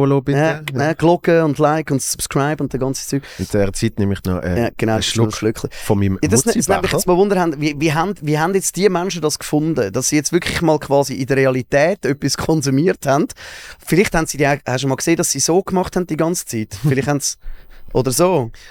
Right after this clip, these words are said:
Speaker 1: Sie haben
Speaker 2: Also,
Speaker 1: wi-,
Speaker 2: ja, sie
Speaker 1: wi-,
Speaker 2: können
Speaker 1: weiter gescrollt.
Speaker 2: Sie können die Realität wegscrollen.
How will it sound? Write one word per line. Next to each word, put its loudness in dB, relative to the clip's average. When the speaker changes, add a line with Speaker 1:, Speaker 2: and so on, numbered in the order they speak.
Speaker 1:
Sie 0
haben 2
Speaker 2:
Also, 2
Speaker 1:
wi-, 4
Speaker 2:
ja, 6
sie 0
Speaker 1:
wi-, -6
Speaker 2:
können 0
Speaker 1:
weiter 0
gescrollt. 0
Speaker 2:
Sie 0
können 0
die -4
Realität 2
wegscrollen. 0